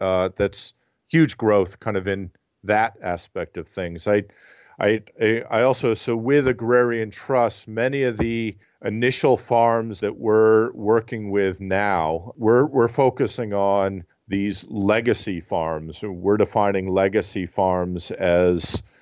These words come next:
as these farmers that started in the, you know, seventies, eighties, nineties, so decades ago,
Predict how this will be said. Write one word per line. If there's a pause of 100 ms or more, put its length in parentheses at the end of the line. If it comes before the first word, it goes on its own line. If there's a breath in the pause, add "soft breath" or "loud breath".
(300 soft breath)
as
these
farmers
that
started
in
the,
you
know,
seventies,
eighties,
nineties,
so
decades
ago,